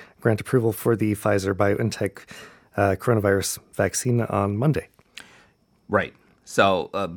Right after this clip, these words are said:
Speaker 2: pretty high percentage of the population there, um, may not be willing to take the vaccine, which, of course, doesn't bode well then for the effectiveness of the vaccine if the majority of your population refuses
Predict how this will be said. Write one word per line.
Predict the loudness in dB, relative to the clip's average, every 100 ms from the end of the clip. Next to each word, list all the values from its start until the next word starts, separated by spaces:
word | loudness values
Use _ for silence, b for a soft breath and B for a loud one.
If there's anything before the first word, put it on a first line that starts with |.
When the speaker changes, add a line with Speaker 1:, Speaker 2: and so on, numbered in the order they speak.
| -8
Speaker 2:
pretty | 2 4
high | 2 2 2 2
percentage | -4 -4 -2 0
of | -4
the | -6
population | 0 0 0 -2 -2 -4
there, | -2 0 2 2
um, | 0 -2 -4 -8 -14
may | -12 -6 -4 -2 -2
not | -2 -2 -2 -6 -14 -10
be | -6
willing | -4 -4 -6
to | -8 -10 -10 b b b
take | 0 0
the | 0
vaccine, | -2 -2 -6 -6
which, | -6 -8 -12 B B B
of | -4
course, | 0 0
doesn't | 2 2 2
bode | 4 4
well | 6 6 4
then | 0 0 0 -2
for | -2 -2 -2
the | -2
effectiveness | 2 2 2 -2 0 0
of | 0
the |
vaccine | 2 2 2 0 2 0
if | -2
the | -4 0
majority | 0 2 2 2
of | 0
your | -2
population | 0 0 0 -2 -2 -4
refuses | -4 -2 -2 -2 -8